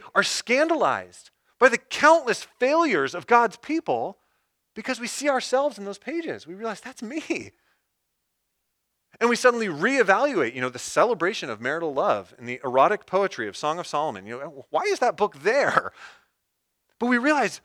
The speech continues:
well, because our own celebration of that love is also a symbol of the greater love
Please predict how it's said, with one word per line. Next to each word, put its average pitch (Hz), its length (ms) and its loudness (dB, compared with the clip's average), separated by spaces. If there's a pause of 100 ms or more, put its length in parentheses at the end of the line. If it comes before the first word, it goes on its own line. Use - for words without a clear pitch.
well, 226 180 6
because 240 380 0 (100)
our 220 340 8
own 247 340 2
celebration 233 680 0
of 165 200 -2
that 196 240 2
love 208 440 2 (280)
is 185 160 -8 (100)
also 220 460 -2
a 160 60 -8
symbol 127 400 -10
of 120 100 -16
the 123 60 -10
greater 110 260 -10
love 87 360 -16